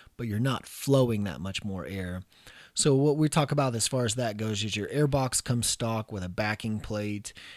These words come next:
and a cover plate. There's one little spot that air comes through. When we talk about a high flow air filters,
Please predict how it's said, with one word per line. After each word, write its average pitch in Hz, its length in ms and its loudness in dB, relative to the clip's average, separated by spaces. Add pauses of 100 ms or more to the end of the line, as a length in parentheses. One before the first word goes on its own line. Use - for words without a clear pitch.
(160)
and 120 200 -4
a 135 40 -4
cover 120 340 -2
plate. 107 400 -4
There's 90 200 -8
one 120 440 0
little 143 180 4
spot 127 420 0
that - 140 -6
air 117 220 -2
comes 117 380 -2
through. 107 500 -4
When 127 140 -4
we 156 100 2
talk 135 200 0
about 113 180 -2
a 90 40 -4
high 120 300 0
flow 110 300 -2
air 131 200 2
filters, 101 540 -4